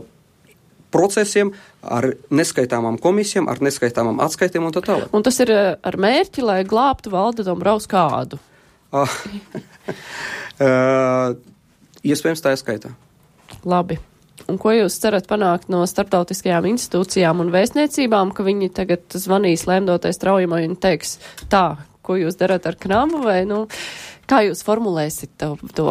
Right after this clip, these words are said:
Speaker 2: aicinājumu?
Speaker 1: Ziniet, mēs pirmkārt aprakstīsim situāciju. Tas ir viens.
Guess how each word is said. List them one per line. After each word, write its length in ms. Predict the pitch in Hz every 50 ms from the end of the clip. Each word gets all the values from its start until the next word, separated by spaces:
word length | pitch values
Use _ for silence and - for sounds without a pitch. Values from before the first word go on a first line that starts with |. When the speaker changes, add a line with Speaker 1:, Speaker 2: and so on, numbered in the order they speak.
| 147 -
Speaker 2:
aicinājumu? 540 | - 175 185 185 - - 175 151 147 135 160
Speaker 1:
Ziniet, 240 | 214 240 - 196
mēs 100 | 180 170 - -
pirmkārt 340 | 214 214 202 175 156 -
aprakstīsim 540 | 180 175 - 139 135 - - - - 127 123
situāciju. 580 | - 202 202 202 196 180 165 160 - - 151 143 143 - - - - - - - - _ _ _ _ _ _ _ _ _ -
Tas 140 | - 135 -
ir 160 | - 120 123
viens. 300 | 127 123 120 120 - -